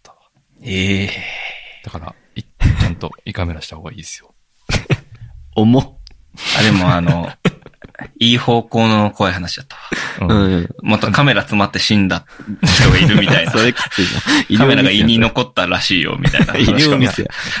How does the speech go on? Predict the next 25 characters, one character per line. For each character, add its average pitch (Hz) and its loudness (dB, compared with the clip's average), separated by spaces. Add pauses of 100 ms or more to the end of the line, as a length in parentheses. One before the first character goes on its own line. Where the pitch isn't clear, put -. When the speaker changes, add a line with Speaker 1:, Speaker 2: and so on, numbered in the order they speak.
Speaker 1:
な 117 -2
ん 110 -4
か 107 -8
結 - -4
局、 139 -2
そ - -8
う。 - -10
で、 110 0
最 127 0
後 120 -2
血 156 -2
液 165 -4
検 175 0
査 156 -6
し - -8
て - -6
初 131 0
め 101 0
て - -12
発 92 -10
覚 - -12
し - -6
た 92 -10
か - -18
ら、 - -10